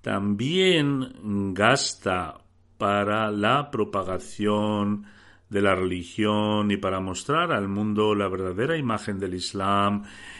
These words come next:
incluso aunque tengan que sobrellevar dificultades durante el proceso, puramente para alcanzar el agrado de Allah el Todopoderoso.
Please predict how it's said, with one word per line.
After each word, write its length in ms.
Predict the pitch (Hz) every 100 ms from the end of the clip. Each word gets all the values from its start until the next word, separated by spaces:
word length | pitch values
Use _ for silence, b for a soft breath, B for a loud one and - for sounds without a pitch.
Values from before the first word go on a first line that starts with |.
| B
incluso 1400 | - 117 117 113 110 110 147 180 175 - - 160 190 196 B B B -
aunque 520 | 110 120 117 104 95
tengan 580 | 95 135 156 156 147 143
que 120 | 131
sobrellevar 800 | 127 131 135 127 131 139 151 117
dificultades 960 | 92 82 104 120 113 113 120 117 117
durante 320 | 110 110 113 113
el 100 | 107
proceso, 680 | 113 110 131 127 123 123 123 B B B B _
puramente 1160 | 165 165 160 151 160 156 147 127 139 160 - b b b _
para 680 | - 147 135 127 - - -
alcanzar 1080 | - 101 101 95 92 - 110 107 104 107 110 b b b
el 200 | - 98
agrado 760 | 98 95 98 101 98 107 107 113
de 220 | 120 104 -
Allah 680 | 110 98 98 95 98 - - _ -
el 180 | 98
Todopoderoso. 1000 | - 107 98 98 92 95 107 - 85 85